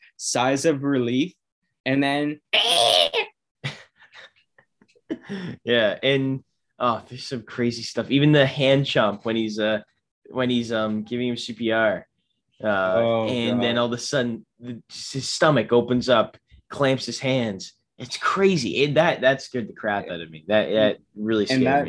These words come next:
Speaker 2: me.
Speaker 1: move, again, like, the scenes leading up to it, I remember, like, you go, there was the whole middle part with no, with,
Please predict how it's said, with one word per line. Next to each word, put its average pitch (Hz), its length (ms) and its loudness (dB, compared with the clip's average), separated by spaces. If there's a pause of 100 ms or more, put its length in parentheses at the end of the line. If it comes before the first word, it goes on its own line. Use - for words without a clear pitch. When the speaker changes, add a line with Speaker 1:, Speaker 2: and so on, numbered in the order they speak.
Speaker 2:
me. 131 60 -8
Speaker 1:
move, 151 360 -4
again, 131 400 -2
like, 113 240 -4
the 120 80 -14
scenes 185 440 -2
leading 135 320 2
up 175 180 -4
to 120 140 -2
it, 110 60 0
I 117 140 2
remember, 131 500 0
like, 104 300 -4
you 120 140 -8
go, 123 300 0 (720)
there 147 140 0
was 135 160 0
the 139 120 -4
whole 143 200 -2
middle 135 340 2
part 139 540 -4 (420)
with 123 180 -2
no, 131 1000 2 (1120)
with, 139 180 -6